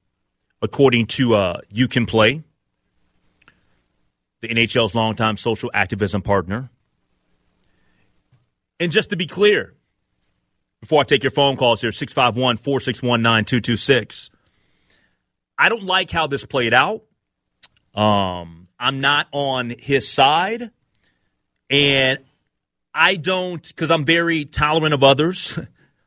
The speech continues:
Um, I believe in diversity. Um, I care about everyone.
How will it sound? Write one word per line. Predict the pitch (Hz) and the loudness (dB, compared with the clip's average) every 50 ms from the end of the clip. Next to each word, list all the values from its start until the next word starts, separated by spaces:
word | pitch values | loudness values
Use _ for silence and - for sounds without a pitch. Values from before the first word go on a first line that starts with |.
| _ _ | _ _
Um, | - 113 110 107 104 104 | -4 -2 -2 -2 -2 0
I | 120 120 | -2 0
believe | 123 139 135 143 131 139 | 0 0 -2 -2 -2 0
in | 123 | 2
diversity. | 139 135 127 101 127 135 139 - 135 135 135 135 135 131 - _ _ _ _ _ | 2 2 2 2 0 -2 -2 -2 -4 -6 -4 -4 -6 -8 -12 _ _ _ _ _
Um, | 107 107 107 104 101 101 104 | -6 -4 -2 -2 -2 -4 -4
I | - 110 | -4 -4
care | 107 - - 147 147 143 | -4 -2 -2 0 0 2
about | 127 117 120 120 120 | 2 4 4 4 6
everyone. | 127 135 113 110 95 - - - - | 6 4 4 0 -4 -10 -14 -20 -20